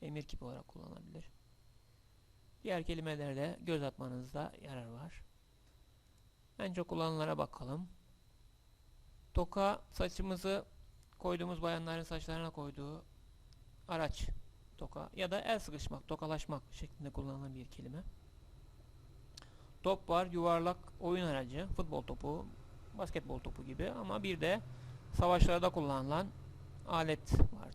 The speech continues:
top mermisi şeklinde. Onun dışında en çok kullanılan kelimelerden biri yaş.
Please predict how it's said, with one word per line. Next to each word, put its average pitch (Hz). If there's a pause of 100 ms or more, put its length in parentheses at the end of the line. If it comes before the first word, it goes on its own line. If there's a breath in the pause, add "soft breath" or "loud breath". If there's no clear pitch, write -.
top 110
mermisi 135
şeklinde. 127 (1300 loud breath)
Onun 202
dışında 196
en 196
çok 180
kullanılan 165
kelimelerden 151
biri 143
yaş. 147